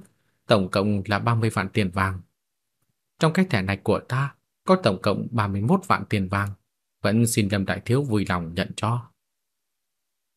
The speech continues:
Nói xong thì lão hồ ly này ung dung lấy ra một thẻ huyền tinh màu đen của Thiên Kiếm Tiền Trang. Rõ ràng là đã chuẩn bị từ lâu. "Ôi,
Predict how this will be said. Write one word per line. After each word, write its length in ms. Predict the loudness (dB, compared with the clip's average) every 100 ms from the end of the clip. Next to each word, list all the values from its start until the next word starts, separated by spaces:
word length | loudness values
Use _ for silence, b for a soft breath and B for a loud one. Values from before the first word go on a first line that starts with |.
| _ _ _ _ _ _
Nói 160 | 0 2
xong 340 | 2 2 2 4
thì 120 | 2
lão 140 | 2
hồ 180 | 0 0
ly 180 | 2 0
này 280 | 0 -4 -6 _ _ _
ung 240 | 2 4
dung 320 | 4 4 4
lấy 120 | 4 4
ra 140 | 2
một 180 | 0 -2
thẻ 140 | -4
huyền 300 | -2 0 0 0
tinh 280 | 0 2
màu 200 | 2 2
đen 240 | 2 0 0 -6 _
của 260 | 4 4 2
Thiên 180 | -2 2
Kiếm 200 | 0 2
Tiền 220 | 0 -2
Trang. 220 | -4 -4 -6 _ _ _ _ _ _ _ -2
Rõ 220 | 2 2
ràng 260 | 0 -2 -2 -6 _
là 120 | -2 0
đã 160 | 0
chuẩn 220 | 0 -4 0
bị 160 | -2
từ 160 | 0 -2
lâu. 300 | 0 -2 -4 _ _ _ _ _ _ _ _ _
"Ôi, 500 | 0 2 2 0 -2